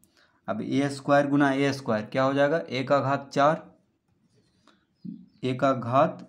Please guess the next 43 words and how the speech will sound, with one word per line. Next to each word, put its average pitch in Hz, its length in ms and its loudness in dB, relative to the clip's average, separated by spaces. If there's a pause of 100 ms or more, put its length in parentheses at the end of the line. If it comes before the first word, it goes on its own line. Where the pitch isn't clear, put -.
(100)
चार, 117 240 6
क्योंकि 120 360 -6
एक 131 140 -4
का 139 120 0
घात 131 220 0
दो 143 240 2
गुना 143 300 2
एक 131 160 -2
का 131 120 0
घात 123 220 2
दो, 104 140 -6 (540)
तो 110 40 -8
दो 120 200 -2
दो 135 140 0
चार 135 260 4
हो 139 80 -4
जाएगा, 139 280 -4
जुट 127 240 -6
जाएगा 139 340 0
घात। 131 480 -4 (1400)
अब 120 160 2
यहाँ 143 240 2
पे 151 160 -2 (160)
एक्स 143 200 -6
का 139 120 2
घात 127 320 0
तीन, 107 280 -2
तो - 160 -8
लिख 120 200 -2
देंगे 131 260 -2 (120)
एक्स 120 320 -10
का 120 180 -2
घात 117 440 -4 (120)
तीन। 104 280 -2 (1600)
अब 107 100 -6
देखिए 123 260 -4
यहाँ 131 260 2
माइनस 143 500 0
है, 185 300 -6
यहाँ 127 280 0
भी 131 120 0
माइनस 113 460 0
है, 90 80 -12